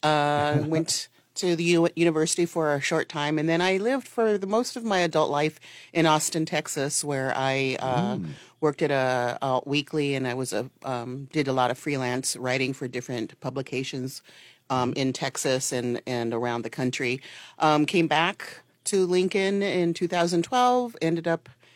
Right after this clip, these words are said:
Speaker 1: getting my, uh, going for my P H D and finished and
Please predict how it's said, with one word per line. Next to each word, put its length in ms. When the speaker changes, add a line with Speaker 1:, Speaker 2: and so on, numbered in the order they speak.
Speaker 1:
getting 380
my, 520
uh, 420
going 400
for 140
my 320
P 240
H 180
D 360
and 480
finished 600
and 720